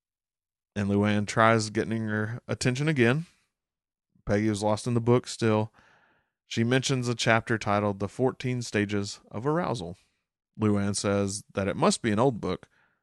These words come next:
because now there's eighteen stages. <laughs> Which, I mean, still Peggy's like, "Oh my,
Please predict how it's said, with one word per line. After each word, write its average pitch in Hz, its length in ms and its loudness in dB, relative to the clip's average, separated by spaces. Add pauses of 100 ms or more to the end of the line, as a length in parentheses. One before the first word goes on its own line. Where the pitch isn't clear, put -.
(140)
because 98 280 -4
now 143 180 0
there's 120 340 0
eighteen 92 460 -4
stages. - 600 -12 (440)
<laughs> 226 100 8 (1500)
Which, 104 580 -2 (840)
I 98 80 -6
mean, 95 380 -4
still 98 320 0
Peggy's 95 440 -2
like, 92 200 -6
"Oh 95 200 -2
my, 90 440 -6